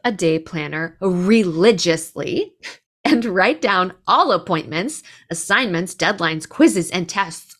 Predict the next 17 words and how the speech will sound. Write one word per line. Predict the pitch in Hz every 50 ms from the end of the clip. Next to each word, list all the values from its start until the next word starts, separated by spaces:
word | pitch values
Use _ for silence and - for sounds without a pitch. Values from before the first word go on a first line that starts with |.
| _ - -
all | 180 170 165 165 156 151 - - _ _ _ _
year. | - 143 147 165 156 - - - - - _ _ _ _ _ _ _ _ _ _ _ _ -
Okay, | 240 240 - 359 392 349 202 - -
I | 220 247
mean, | 269 294 311 311 320 302 240
yes, | 220 277 415 508 - - - - -
we | 202 190 226 262 294
need | 294 269 320 381 311
that | 320 320 320 320
time | - 311 330 370 381 349
management, | 330 320 403 453 453 359 - - 185 170 - - -
right? | 170 175 208 247 -
We | - 254 285 311
need | 262 262 302 302 269
that | 311 302 320 320 -
task | - - 349 403 427 - - -
management. | 269 233 185 170 170 165 156 180 165 165 165 -